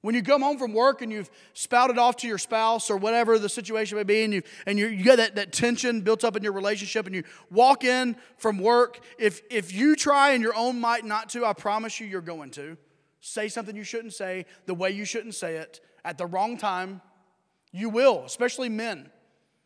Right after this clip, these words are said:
We are, we're really good at that. But if you pull into the driveway and you'll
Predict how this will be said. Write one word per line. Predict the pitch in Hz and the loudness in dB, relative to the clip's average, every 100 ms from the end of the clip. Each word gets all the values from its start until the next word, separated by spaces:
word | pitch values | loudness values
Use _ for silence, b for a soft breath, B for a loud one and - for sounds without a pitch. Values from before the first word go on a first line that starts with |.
| _ _ _ _ _ _ _ | _ _ _ _ _ _ _
We | 170 226 | -4 -2
are, | 196 - - | -2 -8 -12
we're | 190 202 | -6 -6
really | 165 196 254 262 | -6 -2 0 0
good | 196 220 | 0 0
at | 226 | 0
that. | 175 139 - _ _ _ _ _ _ _ _ _ _ _ _ _ _ _ _ _ _ _ _ _ _ _ _ _ _ _ _ _ _ _ _ _ _ _ _ _ _ 214 | -4 -10 -12 _ _ _ _ _ _ _ _ _ _ _ _ _ _ _ _ _ _ _ _ _ _ _ _ _ _ _ _ _ _ _ _ _ _ _ _ _ _ -12
But | 170 233 214 | -6 -6 -6
if | 175 - | -12 -12
you | 226 | -10
pull | - 226 | -6 -4
into | 214 185 | -6 -8
the | 170 | -12
driveway | 156 175 214 165 156 156 | -6 -4 -4 -6 -8 -8
and | 151 | -6
you'll | 156 151 139 | -6 -6 -10